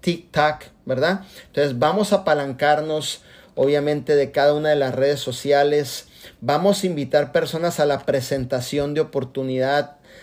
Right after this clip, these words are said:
de lo que estamos desarrollando. Vamos a presentar el plan cincuenta cincuenta porque ya estás definido, fíjate bien, primeramente contigo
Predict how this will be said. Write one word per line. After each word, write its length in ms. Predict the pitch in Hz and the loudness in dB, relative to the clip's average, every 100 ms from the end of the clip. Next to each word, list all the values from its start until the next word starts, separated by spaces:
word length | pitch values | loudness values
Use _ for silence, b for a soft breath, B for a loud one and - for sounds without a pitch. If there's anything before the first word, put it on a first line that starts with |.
| B _ - 185 | B _ -18 -12
de 220 | 120 139 | -2 2
lo 160 | 139 | 2
que 80 | 131 | 0
estamos 420 | 131 - 139 151 | -6 -4 -2 -2
desarrollando. 840 | 147 131 135 131 123 131 143 151 147 | -2 -2 -2 0 0 0 0 0 0
Vamos 380 | 143 156 202 196 | 0 2 2 2
a 160 | 185 | 2
presentar 640 | 170 151 - 135 127 143 156 | 2 0 0 -4 0 2 2
el 100 | 156 | 0
plan 300 | - 156 156 | -2 -4 -4
cincuenta 580 | - 156 151 151 151 156 | -6 -4 -2 -2 -2 -4
cincuenta 800 | 139 127 143 147 143 151 151 b b b b _ - | -6 -4 -2 -2 0 -2 -2 b b b b _ 2
porque 420 | - 170 165 156 | 4 4 -2 4
ya 160 | 180 | 4
estás 340 | 196 - 226 196 | 4 0 0 4
definido, 960 | 226 226 156 151 185 190 143 156 190 - _ | 2 2 -4 -2 0 2 0 0 -6 -16 _
fíjate 420 | 147 160 175 151 | -2 0 2 2
bien, 340 | 151 147 104 - _ b b b b _ | 0 -2 -4 -10 _ b b b b _
primeramente 1300 | - 151 147 147 185 220 233 196 214 226 - 147 127 - | -2 0 2 4 4 4 2 2 2 2 0 0 0 0
contigo 1000 | 151 143 131 185 214 196 139 165 233 | 0 0 -2 0 2 4 2 2 -4